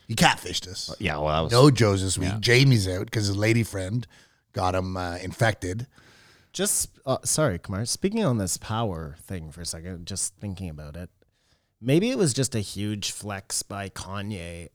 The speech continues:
Speaker 3: um, Joe made all that Spotify money. And Kanye just wanted him to know, 'cause he said it a bunch of times, how he was a billionaire. You know what I mean? <laughs>
Speaker 1: Multi
Speaker 3: Like, no, I, I'm
Speaker 1: billionaire.
Speaker 3: just saying, maybe this was, like, just letting him know that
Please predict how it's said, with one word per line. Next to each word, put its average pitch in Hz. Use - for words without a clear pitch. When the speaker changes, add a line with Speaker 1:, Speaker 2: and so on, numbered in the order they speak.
Speaker 3:
um, 90
Joe 113
made 101
all 95
that 92
Spotify 92
money. 85
And 107
Kanye 131
just 120
wanted 117
him 117
to 131
know, 127
'cause 131
he 165
said 160
it 104
a 107
bunch 104
of 92
times, 90
how 101
he 92
was 87
a 92
billionaire. 82
You 110
know 123
what 127
I 135
mean? 123
<laughs> 101
Speaker 1:
Multi 117
Speaker 3:
Like, 165
no, 240
I, 175
I'm 170
Speaker 1:
billionaire. 170
Speaker 3:
just 175
saying, 175
maybe 147
this 127
was, 127
like, 117
just 110
letting 110
him 104
know 104
that 90